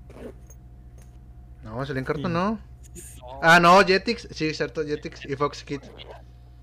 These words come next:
Speaker 1: Y en el canal cinco, el canal
Speaker 3: A
Speaker 1: cinco.
Speaker 3: las, a las cinco de la tarde todos los días.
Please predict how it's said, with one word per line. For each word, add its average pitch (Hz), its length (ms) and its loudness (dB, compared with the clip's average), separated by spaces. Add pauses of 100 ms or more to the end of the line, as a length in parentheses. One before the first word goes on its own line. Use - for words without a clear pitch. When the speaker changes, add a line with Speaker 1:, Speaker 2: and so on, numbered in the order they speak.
(380)
Speaker 1:
Y 147 80 -4
en 139 80 2
el 139 100 -2
canal 143 240 2
cinco, 147 340 -2 (440)
el 135 80 -20
canal 135 220 -6
Speaker 3:
A - 20 -10
Speaker 1:
cinco. 139 240 -6
Speaker 3:
las, 135 180 -10 (1040)
a 131 60 -16
las 123 180 -14
cinco 175 380 -14
de 175 60 -16
la - 140 -20
tarde 156 280 -14
todos 165 220 -18
los 135 160 -20
días. - 560 -20